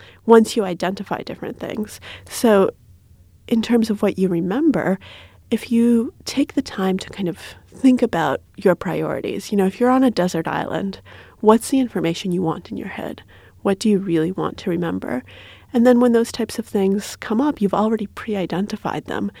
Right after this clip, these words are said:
And so that makes it easier for you to say, "Oh, you know,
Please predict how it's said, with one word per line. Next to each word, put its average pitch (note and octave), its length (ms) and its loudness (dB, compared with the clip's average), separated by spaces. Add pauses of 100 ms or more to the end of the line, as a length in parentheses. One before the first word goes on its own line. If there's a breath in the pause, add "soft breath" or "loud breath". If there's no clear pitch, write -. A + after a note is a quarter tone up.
(180 loud breath)
And F#3+ 140 -2
so F#3 120 0
that F3+ 180 0
makes F#3 300 -2
it - 120 -6
easier F#3+ 400 -2
for E3+ 160 -10
you E3 140 -4
to F3 100 -4
say, F3 380 -6
"Oh, A#3+ 140 -2
you G#3 180 0
know, G3+ 260 0